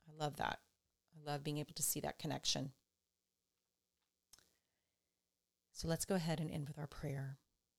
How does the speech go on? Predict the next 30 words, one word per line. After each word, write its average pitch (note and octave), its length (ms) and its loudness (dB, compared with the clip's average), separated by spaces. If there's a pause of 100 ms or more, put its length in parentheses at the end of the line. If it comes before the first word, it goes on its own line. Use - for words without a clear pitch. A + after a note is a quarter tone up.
(960)
And F3 100 2
dear E3+ 140 8
Lord, D#3+ 260 6
thank D#3+ 240 2
you F3+ 80 4
for E3+ 140 4
this D#3+ 180 4
time D#3 560 2 (540)
yet C#3+ 260 2
again. D#3 500 4 (1160)
Thank E3 200 6
you E3 60 2
for D#3 120 2
helping D#3 300 2
us D#3 140 6
to - 120 -2
understand D#3 800 4 (280)
where D#3 320 6
everything D#3 500 2 (120)
all D3 300 4
started, D#3+ 680 6
where D3 120 6
everything C#3+ 460 2
came D#3+ 340 4
from, F3+ 400 4 (840)
so - 220 6
that D3+ 200 6
we D#3+ 120 6
can D3 320 2
just - 440 4